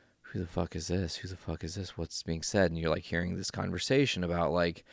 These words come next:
the Crimson Dawn is gonna keep going forward with their plans and everything, and, like, everything's going forward as planned. And then the fucking most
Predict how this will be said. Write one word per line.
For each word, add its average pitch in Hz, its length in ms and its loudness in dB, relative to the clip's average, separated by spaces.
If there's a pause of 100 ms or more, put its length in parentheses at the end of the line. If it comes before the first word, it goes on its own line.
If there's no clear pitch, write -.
(400)
the - 80 -2
Crimson 95 500 4
Dawn 90 380 6
is 87 180 2
gonna 90 200 0
keep 87 240 -4
going 90 280 2
forward 85 300 4
with 90 120 2
their 98 120 6
plans 131 380 4
and 85 100 4
everything, 82 500 2
and, 82 80 0
like, 78 180 0
everything's 82 440 0
going 98 240 -2
forward 101 280 -2
as 101 120 0
planned. 120 540 4 (480)
And 95 160 6
then 92 120 4
the 98 80 6
fucking 98 540 6
most 92 320 6